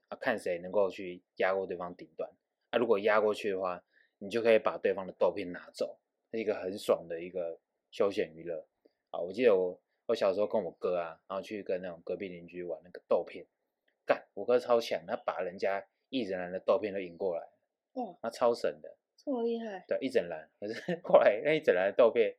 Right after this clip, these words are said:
Speaker 1: 都被拿去丢掉了，
Speaker 2: 为什么？
Speaker 1: <laughs> 没有用啊，小朋友玩的东西都喜新厌旧了。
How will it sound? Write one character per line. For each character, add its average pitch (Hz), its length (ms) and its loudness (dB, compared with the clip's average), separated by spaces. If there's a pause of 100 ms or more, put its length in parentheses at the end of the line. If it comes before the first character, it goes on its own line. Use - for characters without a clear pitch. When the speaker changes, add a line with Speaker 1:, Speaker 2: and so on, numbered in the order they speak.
Speaker 1:
都 131 120 2
被 127 180 8
拿 107 160 4
去 123 60 -2
丢 113 140 4 (100)
掉 131 120 6
了， - 340 -2
Speaker 2:
为 - 80 -6
什 339 240 4
么？ 170 300 6
Speaker 1:
<laughs> 175 60 -12
没 127 140 4
有 107 180 4
用 104 280 4
啊， 104 200 -2 (220)
小 98 140 6
朋 110 120 2
友 127 100 6
玩 95 220 6
的 98 60 -4
东 104 160 2
西 104 200 -6
都 101 140 4
喜 95 200 -10
新 92 180 -12
厌 87 180 -8
旧 90 160 -4
了。 - 220 -8